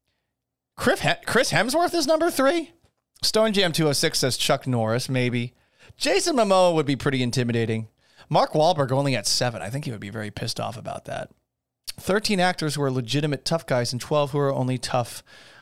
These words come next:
on screen. Legitimate tough guy, Sir Christopher Lee. Christopher,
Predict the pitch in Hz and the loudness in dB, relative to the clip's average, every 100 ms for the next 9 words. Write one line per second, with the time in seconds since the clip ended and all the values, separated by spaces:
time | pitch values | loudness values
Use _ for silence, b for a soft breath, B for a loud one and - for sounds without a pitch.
0 | B - 131 123 - 185 180 131 - _ | B -4 0 0 -2 0 -2 -4 -12 _
1 | _ - B B 135 117 165 165 - 170 | _ -20 B B -2 2 2 2 2 0
2 | - 107 92 - 165 - 160 165 156 156 | 0 -4 -2 0 0 0 -2 -2 -2 0
3 | 170 208 - _ _ _ _ _ _ _ | 0 0 -4 _ _ _ _ _ _ _
4 | _ _ _ _ _ _ _ _ _ _ | _ _ _ _ _ _ _ _ _ _
5 | _ _ _ _ _ _ _ _ _ _ | _ _ _ _ _ _ _ _ _ _
6 | - 269 294 311 247 | 0 0 0 0 0